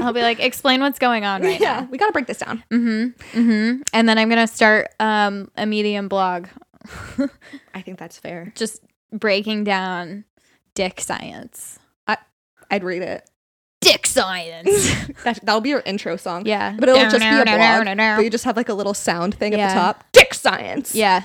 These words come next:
Speaker 2: <laughs> Down, down, down. That, that was that electric guitar.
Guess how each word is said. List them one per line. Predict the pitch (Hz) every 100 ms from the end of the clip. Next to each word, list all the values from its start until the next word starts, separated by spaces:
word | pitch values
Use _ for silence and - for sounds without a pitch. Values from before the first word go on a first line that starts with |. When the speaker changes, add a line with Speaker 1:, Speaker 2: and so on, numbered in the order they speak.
| -
Speaker 2:
<laughs> | 392 403 415 359 392 - -
Down, | - 214
down, | 226 220 226
down. | 214
That, | 226 214
that | 226 220 214
was | 214
that | 190 160
electric | 185 - 196
guitar. | 214 208